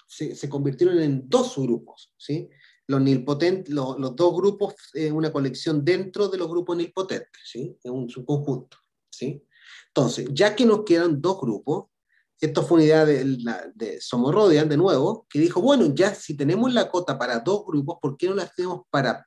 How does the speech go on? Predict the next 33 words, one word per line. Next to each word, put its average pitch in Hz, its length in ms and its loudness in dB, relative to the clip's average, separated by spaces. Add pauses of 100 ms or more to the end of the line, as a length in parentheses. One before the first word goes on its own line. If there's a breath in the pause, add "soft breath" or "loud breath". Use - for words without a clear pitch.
P 285 200 6
grupos? 135 540 -2
Grupos 151 380 0
de 151 80 0
orden 143 260 -4
potencia 131 400 -4
de 123 60 -8
un 117 120 -10
primo", - 220 -18 (460)
¿sí? - 240 -8 (460 loud breath)
Y 156 120 4
él, 190 100 8
bueno, 196 360 6
encuentra 160 540 2
una 170 260 2
cota 160 240 2
superior, 165 640 -2 (640)
cuando 107 220 -10
el 101 100 -16
P 120 220 -6
dos, 175 320 0
P 135 240 -8
tres 170 240 2
y 147 100 2
P 143 160 -2
mayor 135 220 -2
o - 20 -4
igual 139 220 -2
a 156 40 -4
cinco, 175 540 -8
una 143 180 0
cota 156 240 -2
superior, 208 680 2